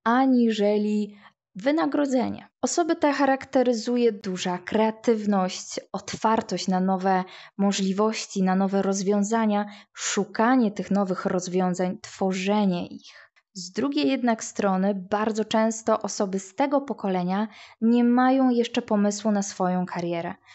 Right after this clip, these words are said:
Może to wynikać stąd, że mają bardzo wiele, być może nawet za dużo w jakimś sensie tych możliwości i próbują wielu różnych, e, działań. W związku z tym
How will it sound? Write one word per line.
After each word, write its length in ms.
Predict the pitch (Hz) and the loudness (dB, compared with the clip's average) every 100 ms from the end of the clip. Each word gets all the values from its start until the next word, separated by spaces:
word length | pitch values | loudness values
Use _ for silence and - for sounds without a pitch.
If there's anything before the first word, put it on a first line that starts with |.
| - | -2
Może 220 | 196 208 | 0 2
to 120 | 220 214 | 0 2
wynikać 520 | 220 220 220 208 - | 2 2 0 -4 -6
stąd, 720 | - - 202 185 196 202 - 202 196 190 | -14 -2 2 2 2 -2 -2 0 2 2
że 460 | 190 185 190 185 190 - - - | 0 0 2 2 0 -8 -10 0
mają 440 | 196 196 190 190 190 _ | 2 4 4 2 -2 _
bardzo 540 | 175 175 214 226 202 196 | -4 0 2 2 2 2
wiele, 300 | 180 180 190 | 2 2 0
być 220 | 185 - | -2 -2
może 280 | 233 247 240 | 0 2 2
nawet 340 | 226 220 - - - | 2 0 -4 -14 -4
za 160 | 190 | -4
dużo 340 | 180 233 254 214 | -2 -2 0 0
w 40 | |
jakimś 380 | 190 190 190 - | 0 0 -2 0
sensie 320 | 214 233 - | -2 -2 -4
tych 160 | 208 196 | -4 0
możliwości 1000 | 190 214 233 226 202 180 - 190 190 214 - - - | 2 2 0 0 0 -2 -6 -4 -2 -4 -10 -20 -10
i 80 | 226 | -8
próbują 640 | 208 226 220 240 240 233 - | -4 -2 0 2 4 2 -2
wielu 800 | 202 196 208 247 254 247 240 233 | -6 -4 0 2 2 2 2 2
różnych, 800 | 214 220 214 208 208 208 - - | 2 0 0 0 2 0 -4 -4
e, 580 | 202 190 185 185 185 185 - - 185 | -2 0 0 0 0 -4 -10 -10 -2
działań. 480 | 214 185 185 262 294 - - - - | 0 2 0 0 -4 -12 -20 -20 -10
W 60 | 196 | -6
związku 440 | 196 247 247 - | -2 0 -2 -4
z 140 | 233 - | -6 0
tym 260 | 240 240 | 2 2